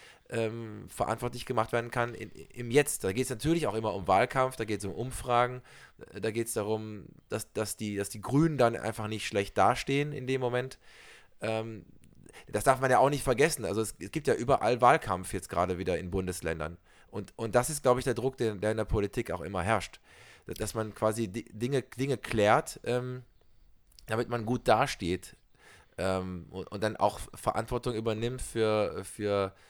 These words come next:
für Probleme in der Vergangenheit, die mit dem Amt in dem Fall, hast du recht, nichts zu tun haben. Das Gleiche gab's ja jetzt auch, obwohl die, die war immer noch im Amt, in Nordrhein-Westfalen jetzt auch eine Ministerin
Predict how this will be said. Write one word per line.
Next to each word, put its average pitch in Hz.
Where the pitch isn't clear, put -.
für 107
Probleme 98
in 120
der 120
Vergangenheit, 113
die 101
mit 110
dem 110
Amt 123
in 151
dem 147
Fall, 143
hast 113
du 107
recht, 92
nichts -
zu 131
tun 143
haben. 82
Das 95
Gleiche 113
gab's 117
ja 139
jetzt -
auch, 127
obwohl 113
die, 110
die 104
war 98
immer 110
noch 117
im 117
Amt, 120
in 104
Nordrhein-Westfalen 107
jetzt 120
auch 113
eine 101
Ministerin 95